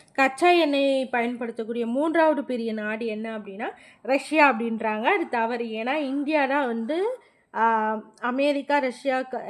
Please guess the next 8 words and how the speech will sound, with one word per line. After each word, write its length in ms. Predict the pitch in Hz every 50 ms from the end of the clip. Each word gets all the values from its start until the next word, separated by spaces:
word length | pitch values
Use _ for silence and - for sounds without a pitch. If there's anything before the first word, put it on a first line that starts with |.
| 202 202 190
அமெரிக்கா 500 | 202 220 254 277 294 285 285 277 - 294 294 277
இந்தியாவுக்கு 520 | 247 254 233 269 262 262 262 254 247 233
அப்புறம், 300 | 220 220 214 202 196 214 - 139
அதாவது 380 | 190 220 214 220 220 220 214 240 269
சாரி, 280 | - 254 220 214 240 233
அமெரிக்கா 500 | 220 214 233 262 294 302 294 285 302 285 285 -
சைனாவுக்கு 560 | 262 233 220 233 240 240 233 233 226 - 220
அப்புறமா 280 | 208 - 214 240 311